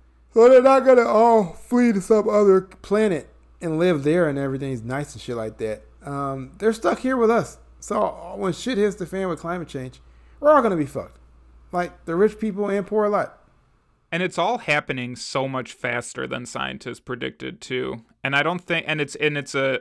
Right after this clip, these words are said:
Speaker 2: a snowball effect, so it's gonna, you know, it, it compounds. It's just gonna keep getting worse and worse. And
Speaker 1: And climate change is, like, terrifying, 'cause it's like a cut by a thousand, thousand.
Speaker 2: Yeah.
Speaker 1: It's death by a thousand cuts. It's not just, like,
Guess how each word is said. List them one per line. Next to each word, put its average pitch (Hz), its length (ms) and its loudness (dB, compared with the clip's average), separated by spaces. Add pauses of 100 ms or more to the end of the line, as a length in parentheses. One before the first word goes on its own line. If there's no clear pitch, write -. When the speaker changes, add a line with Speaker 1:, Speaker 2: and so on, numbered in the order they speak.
Speaker 2:
a 127 100 -4
snowball 156 580 -4
effect, 160 540 -8
so 135 260 -6
it's 123 200 -12
gonna, 135 420 -6
you 135 100 -8
know, 123 180 -4
it, 127 100 -4
it 131 160 -4
compounds. 123 680 -4
It's 113 120 -16
just - 180 -12
gonna 127 140 -12
keep 120 220 -12
getting 120 280 -8
worse 127 260 -8
and 123 160 -12
worse. 120 380 -8
And 127 260 -10 (280)
Speaker 1:
And 180 180 -2
climate 269 380 2
change 247 260 0
is, 202 120 -4
like, 180 280 4
terrifying, 156 760 -2
'cause 156 160 -6
it's 147 120 -10
like 160 160 -4
a 135 60 -10
cut 156 300 -2
by 139 160 0
a 131 80 -4
thousand, 135 520 0 (720)
thousand. 135 420 0
Speaker 2:
Yeah. 233 100 -4
Speaker 1:
It's 135 100 -6
death 139 320 -2
by 135 180 0
a 120 40 -6
thousand 123 400 -4
cuts. 113 300 -14
It's 127 100 -14
not 151 240 -4
just, 143 180 -6
like, 131 240 -6